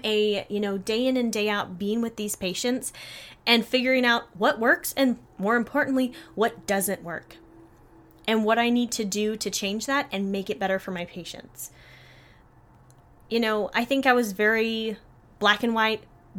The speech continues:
by the book when I first started, and I'm definitely more kind of gray in some of my practice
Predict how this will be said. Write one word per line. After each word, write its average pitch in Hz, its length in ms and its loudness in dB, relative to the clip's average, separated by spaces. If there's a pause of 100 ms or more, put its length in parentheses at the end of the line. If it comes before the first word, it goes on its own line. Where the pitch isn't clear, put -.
(100)
by 202 180 2
the 214 120 0
book 202 320 2
when 208 120 -4
I 196 100 0
first 214 280 -2
started, 220 580 -2
and 214 100 -6
I'm 208 180 0
definitely 277 760 -2 (460)
more 202 720 0
kind 214 260 -4
of 190 140 -4 (320)
gray 180 800 -4
in 226 140 -4
some 233 180 -4
of 233 120 -4
my 240 120 0
practice 233 600 -6